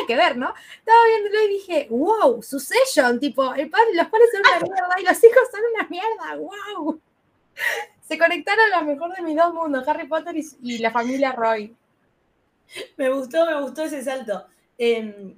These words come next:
Speaker 2: también algo muy groso de Harry Potter es la cantidad de actores de la puta madre que hay.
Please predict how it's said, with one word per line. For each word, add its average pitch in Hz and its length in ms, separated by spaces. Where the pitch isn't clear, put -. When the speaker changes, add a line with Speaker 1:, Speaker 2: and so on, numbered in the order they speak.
Speaker 2:
también 294 260
algo 440 240
muy 320 160
groso 320 300
de 277 120
Harry 226 160
Potter 240 260
es 311 60
la 196 140
cantidad 190 420
de 294 80
actores 247 400
de 254 60
la 165 180
puta 233 260
madre 240 380
que 175 120
hay. 190 380